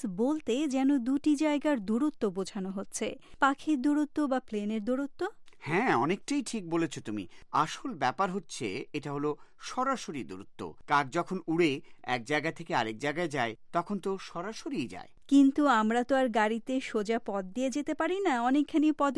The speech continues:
Speaker 1: ঘুরে যেতে হয়।
Speaker 2: এবার তাহলে ব্যাপারটা পরিষ্কার হলো তোমার কাছে, তাই না?
Speaker 1: হ্যাঁ।
Speaker 2: তাহলে কয়েকটা বাক্য তৈরি করো তো।
Speaker 1: My school is about two miles from my house as the crow flies.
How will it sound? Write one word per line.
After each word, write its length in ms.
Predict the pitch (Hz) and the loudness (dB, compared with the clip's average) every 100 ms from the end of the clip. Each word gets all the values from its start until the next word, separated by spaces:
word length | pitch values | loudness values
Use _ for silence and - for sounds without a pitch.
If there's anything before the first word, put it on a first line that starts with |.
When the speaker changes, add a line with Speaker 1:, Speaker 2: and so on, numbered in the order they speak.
| 240 | -2
Speaker 1:
ঘুরে 280 | 254 294 302 | 4 4 4
যেতে 280 | 196 196 - | 2 -4 -6
হয়। 240 | 190 196 135 - | -6 -6 -8 0
Speaker 2:
এবার 280 | 175 190 254 226 | 4 4 4 2
তাহলে 220 | 185 185 | 0 0
ব্যাপারটা 520 | 151 139 143 - 151 143 135 135 | 2 0 -2 -6 0 2 2 0
পরিষ্কার 440 | 131 120 - 139 127 | -4 -6 -6 -4 -4
হলো 200 | 110 160 | -4 -6
তোমার 260 | 233 180 165 | -4 -4 -4
কাছে, 240 | 160 156 180 | -4 -10 -8
তাই 200 | 160 180 | -6 -4
না? 120 | 277 - - | -6 -10 -6
Speaker 1:
হ্যাঁ। 320 | 285 294 320 370 - | 0 2 2 0 -2
Speaker 2:
তাহলে 320 | 151 151 147 147 - 123 - | -2 0 -2 -4 -8 -12 -4
কয়েকটা 340 | 131 120 131 127 - | -4 -2 -2 -2 -2
বাক্য 320 | 113 107 - 135 | -2 -2 -4 -8
তৈরি 320 | 135 131 131 | -4 -4 -6
করো 240 | 117 131 127 | -4 -6 -6
তো। 140 | 180 254 - 233 233 | -10 -12 -6 2 4
Speaker 1:
My 120 | 233 233 - | 4 2 -2
school 360 | - 359 247 294 311 | -2 2 4 6 6
is 60 | 285 | 6
about 320 | 294 285 302 - | 4 4 2 0
two 160 | - 381 233 | -2 4 4
miles 240 | 233 320 - | 4 0 -2
from 220 | - 202 | -4 -2
my 160 | 196 196 208 | -2 -4 -4
house 300 | 196 214 214 - - | -2 -2 -6 -10 -8
as 140 | 233 214 190 | -4 -4 -4
the 120 | 208 | -8
crow 280 | - 208 208 - | -4 -2 -2 -2
flies. 400 | 214 233 330 - | -2 0 -2 -4